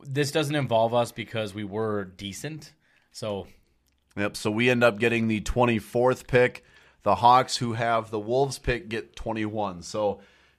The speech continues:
Speaker 2: it's a little bit, it's, it's kinda similar
Speaker 1: Yep, it's
Speaker 2: in,
Speaker 1: close.
Speaker 2: in nature, but, uh, the Wolves with the twenty-fourth pick.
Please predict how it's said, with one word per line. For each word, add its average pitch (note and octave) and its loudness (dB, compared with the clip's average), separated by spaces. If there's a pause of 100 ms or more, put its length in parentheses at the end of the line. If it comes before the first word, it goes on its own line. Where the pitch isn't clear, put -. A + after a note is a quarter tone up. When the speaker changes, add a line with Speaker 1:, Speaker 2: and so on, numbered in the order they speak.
Speaker 2:
it's A2+ -12 (360)
a D3+ -2
little C#3+ 8
bit, D3 4
it's, C3+ -2
it's D#3 -6
kinda D3+ -2
similar D3+ -4
Speaker 1:
Yep, G#2+ -8
it's C3 -8
Speaker 2:
in, C#3+ 2
Speaker 1:
close. B2 4
Speaker 2:
in C#3+ -2
nature, C#3 -2
but, A2 0 (480)
uh, G2 0
the G2+ 0
Wolves A2+ 4
with G#2 -4
the G2+ -2
twenty-fourth G#2 -2
pick. G2+ 0